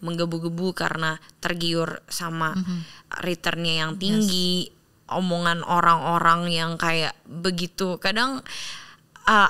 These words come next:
Speaker 1: agen-agen
Speaker 2: Promising
Speaker 1: itu
Speaker 2: gitu ya.
Speaker 1: promising dan
Speaker 2: <laughs>
Speaker 1: menggunakan bahasa-bahasa yang sulit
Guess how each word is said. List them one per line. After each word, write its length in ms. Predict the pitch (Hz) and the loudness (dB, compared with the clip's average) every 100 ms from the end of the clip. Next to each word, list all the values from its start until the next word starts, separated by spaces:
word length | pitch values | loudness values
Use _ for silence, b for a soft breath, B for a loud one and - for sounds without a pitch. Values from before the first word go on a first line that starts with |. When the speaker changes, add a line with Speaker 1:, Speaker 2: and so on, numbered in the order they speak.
| - | 6
Speaker 1:
agen-agen 640 | 208 202 202 208 208 226 | 4 4 6 6 6 4
Speaker 2:
Promising 0 | |
Speaker 1:
itu 140 | 233 196 | 4 6
Speaker 2:
gitu 80 | 339 | 6
ya. 140 | 339 | 6
Speaker 1:
promising 560 | 254 240 240 247 294 311 294 | 6 6 4 2 -2 0 2
dan 200 | 240 226 226 - _ | 4 2 -2 -6 _
Speaker 2:
<laughs> 260 | _ - - | _ -8 2
Speaker 1:
menggunakan 580 | 240 233 233 226 294 294 | 4 8 8 6 4 6
bahasa-bahasa 600 | 233 220 226 202 202 208 | 6 4 2 0 2 0
yang 160 | 220 | 0
sulit 480 | 220 208 202 233 | -2 0 2 2